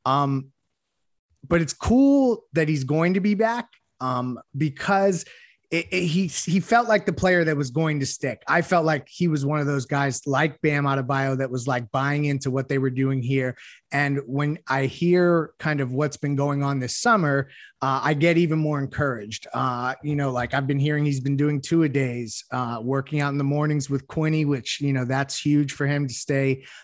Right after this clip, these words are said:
uh, close to the coaching staff throughout the summer, uh, doing a ton of ball screen work, uh, u-, using his body to attack, like, really working on that kind of stuff to really build his craft.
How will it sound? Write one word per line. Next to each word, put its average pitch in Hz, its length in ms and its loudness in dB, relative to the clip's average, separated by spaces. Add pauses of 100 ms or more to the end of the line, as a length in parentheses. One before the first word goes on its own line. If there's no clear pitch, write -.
(100)
uh, 120 280 -2
close 151 340 -2
to 151 100 -2
the 139 80 -2
coaching 143 360 -2
staff 139 300 -2
throughout 139 300 0
the 127 60 -4
summer, 143 520 -2 (300)
uh, 120 200 -4
doing 139 280 0
a 123 60 -2
ton 135 220 -2
of 117 120 -6
ball 139 260 2
screen 151 460 0
work, 151 560 0
uh, 123 240 -4
u-, 165 380 2
using 185 360 2
his 151 160 2
body 147 400 0
to 139 200 -4
attack, 143 500 0
like, 117 160 -6
really 147 240 2
working 139 400 -2
on 143 80 2
that 147 160 0
kind 147 160 -2
of 131 60 -2
stuff 147 260 -2
to 131 160 -4
really 135 280 0
build 135 300 -2
his 135 140 -2
craft. 139 500 -4